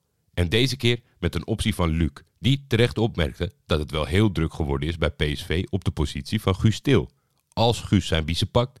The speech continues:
waar gaat hij dan naartoe? Ik verneem het graag en jullie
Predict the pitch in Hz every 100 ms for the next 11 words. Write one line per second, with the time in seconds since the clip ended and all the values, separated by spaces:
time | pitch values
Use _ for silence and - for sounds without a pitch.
0 | _ _ _ 78 73 78 73 69 65 67
1 | 95 113 _ _ _ _ - 135 120 107
2 | 90 - 85 82 - _ - 71 69 80
3 | 78